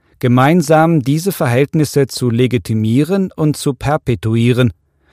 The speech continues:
und dazu über die Medien weiter die Gehirne zu vernebeln, sodass sogar der besonders intelligente und gut ausgebildete Teil der Weltbevölkerung nicht bemerkt, was passiert.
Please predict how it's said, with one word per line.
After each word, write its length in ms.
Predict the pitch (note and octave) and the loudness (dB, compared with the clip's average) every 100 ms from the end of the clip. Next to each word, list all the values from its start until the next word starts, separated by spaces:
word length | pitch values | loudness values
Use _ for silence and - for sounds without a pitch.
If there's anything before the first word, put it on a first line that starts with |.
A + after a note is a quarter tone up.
| _ | _
und 340 | - C#3+ - - | 0 0 0 0
dazu 320 | C#3+ D#3 C#3+ | 2 0 -4
über 260 | C#3+ B2+ A2 | -4 -2 -2
die 120 | A2+ | 0
Medien 680 | A#2+ F3 F3 B2+ G#2 G2+ - | 0 0 0 -2 -2 -4 -6
weiter 400 | A#2+ C#3+ - B2+ | 0 0 0 -2
die 160 | G2+ G#2 | -2 -4
Gehirne 560 | G#2+ F2+ D3+ D3 A#2+ | -4 0 2 2 0
zu 140 | F#2+ A2+ | -2 -6
vernebeln, 640 | A#2 A2+ A#2+ C#3 C3+ B2 - _ _ _ _ | -4 -2 0 2 4 2 -2 _ _ _ _
sodass 400 | - C3 D3 - | -6 0 0 0
sogar 400 | C#3+ B2+ C3+ D3 | -2 0 2 2
der 120 | B2 | 0
besonders 520 | A2 G#2+ B2+ D3 C3+ - | -2 0 0 2 2 0
intelligente 880 | B2+ A#2+ A2 G2+ B2+ F3+ - G#3 - | -4 -2 -4 -2 0 0 -2 -4 -2
und 400 | D#3 E3 - - | -2 -4 -4 -8
gut 240 | F3 - - | -8 -8 -2
ausgebildete 840 | D3+ E3 - A2+ B2 B2+ A#2 A#2 | -2 -2 -6 -2 0 0 -2 -6
Teil 340 | - C#3 D3 | -4 2 2
der 200 | A#2+ A2 | 2 0
Weltbevölkerung 840 | A2+ B2+ - B2 C3 B2+ B2 B2 B2 - _ _ | 0 -2 -2 -2 0 0 0 0 0 -4 _ _
nicht 340 | A#2+ C3+ - | -2 -2 -4
bemerkt, 560 | - F3 B2 B2+ - - | -4 0 0 -2 -4 -6
was 200 | B2 - | -6 -4
passiert. 520 | - D3+ - G2 - | -6 -6 -6 -6 -8